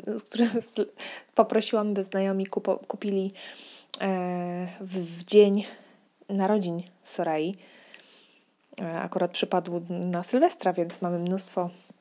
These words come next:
takich podsumowujących rok dwa tysiące szesnasty, e, czasopi-, czasopism, ale że ma-, a że mamy znajomych, e, z wielu miast i z wielu państw, no to mam, są różnorodne i zebrał się tego cały karton. To wspaniała pamiątka dla Sorai, ale Bolo świetnie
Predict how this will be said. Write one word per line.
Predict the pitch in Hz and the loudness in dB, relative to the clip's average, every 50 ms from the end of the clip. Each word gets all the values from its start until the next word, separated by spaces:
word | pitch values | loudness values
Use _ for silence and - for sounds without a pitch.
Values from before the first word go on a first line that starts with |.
| _ _ _ - _ - - - - - - | _ _ _ -20 _ -14 -14 -14 -14 -6 -4
takich | 240 214 208 - 208 196 - - - | -4 -4 -2 -2 -4 -4 -4 -6 -6
podsumowujących | - 208 208 - - 196 185 196 196 196 196 - 196 - - | -4 -4 -4 -2 -2 -2 0 0 0 0 0 -2 -4 0 2
rok | 196 185 180 - - - - _ - - - - - - | 2 2 2 0 -8 -16 -18 _ -20 -20 -20 -20 -14 -2
dwa | - 190 190 | 0 0 0
tysiące | 190 - - - 185 185 - 190 - 190 - - 220 220 214 214 | 2 0 -2 -2 -2 -2 -2 -2 -2 -2 -2 2 4 6 6 6
szesnasty, | - 220 202 202 - 196 190 196 - - - - 190 190 - - - - - - - _ - | 4 2 0 0 0 -2 -2 -2 -6 -6 -4 -2 -2 -2 -4 -8 -16 -16 -18 -20 -16 _ 0
e, | 190 185 | 0 2
czasopi-, | 185 - 190 190 - - 196 190 - 220 - - - - | 2 0 -2 -2 -2 -4 -4 -2 -2 -4 -4 -6 -8 -6
czasopism, | - - 202 - 208 196 - 226 - 247 | -4 -4 -4 -2 -2 -2 -2 -2 -2 0
ale | - 233 | 0 2
że | 226 240 220 | 2 2 2
ma-, | 226 214 - | 2 0 0
a | - 226 | 0 0
że | 226 233 226 | 0 2 2
mamy | 226 226 226 226 226 | 2 2 2 0 0
znajomych, | 220 - 226 226 226 226 226 226 - - | 0 0 0 0 0 0 -2 -2 -2 0
e, | 233 220 220 214 214 214 214 220 214 214 | 2 2 2 4 4 4 4 4 2 0
z | 208 214 - - 220 214 208 208 208 | -2 -4 -8 -6 -4 -2 -2 -2 -2
wielu | 208 214 226 220 214 214 208 214 - - - - - - - - - - - - | 2 4 4 4 6 4 2 -2 -4 -10 -12 -12 -12 -12 -14 -16 -20 -20 -8 -4
miast | 214 214 208 202 196 185 185 190 220 - - - - - | 0 2 2 2 2 2 2 2 0 -2 -6 -10 -6 -6
i | 202 196 | -4 -4
z | 190 - 196 | -4 0 2
wielu | 202 208 208 208 214 | 4 4 6 4 2
państw, | 214 - - 180 170 185 226 - - - - | 0 -2 -4 -2 -2 -2 -2 -4 -6 -6 -6
no | 247 233 233 | -6 -4 -4
to | - 233 | -2 -2
mam, | 220 208 208 214 196 - - | 0 0 0 -2 -2 -4 -4
są | - - 220 220 | -2 0 2 2
różnorodne | 226 226 226 233 233 214 180 175 175 | 2 4 4 6 6 6 4 4 2
i | 170 | 4
zebrał | 202 190 180 190 190 196 | 4 6 6 6 4 2
się | - - | 2 0
tego | - 196 202 202 | 2 2 2 4
cały | - 220 208 208 208 | 4 6 4 4 6
karton. | - - 254 - - 175 165 170 | 6 6 4 4 4 0 -4 -4
To | - - | -4 -4
wspaniała | - - - - 202 202 208 208 202 208 | -4 0 2 2 4 4 4 4 4 4
pamiątka | 208 214 214 202 190 196 - - 185 | 2 2 2 0 -2 -2 0 0 0
dla | 190 202 | 0 0
Sorai, | - - 208 180 170 160 165 165 175 175 | 0 0 0 2 2 2 2 0 0 0
ale | 175 175 170 | 0 0 2
Bolo | 180 175 175 180 | 2 2 2 2
świetnie | - - - 180 - 180 175 180 | 2 0 -4 -4 -4 -4 -4 -4